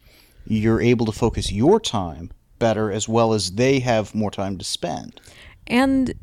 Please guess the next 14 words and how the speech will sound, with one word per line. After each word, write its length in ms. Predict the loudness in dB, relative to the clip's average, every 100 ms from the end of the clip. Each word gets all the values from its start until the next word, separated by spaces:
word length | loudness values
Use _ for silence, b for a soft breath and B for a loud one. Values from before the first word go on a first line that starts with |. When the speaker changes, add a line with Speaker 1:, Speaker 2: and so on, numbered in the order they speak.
| -6 2
Speaker 2:
another 400 | 2 4 4 2
reason 440 | 2 -2 -2 0
why 180 | 0 0
I'm 180 | 0 0
glad 340 | 0 0 0
that 220 | -2 -2
this 180 | 0 -2
convention 480 | 0 0 0 0 -2
is 100 | -2
coming 360 | 0 2 2 0
to 80 |
both 360 | 4 6 6 2
San 380 | -2 -2 0 0
Antonio 680 | -2 0 0 0 -2 -4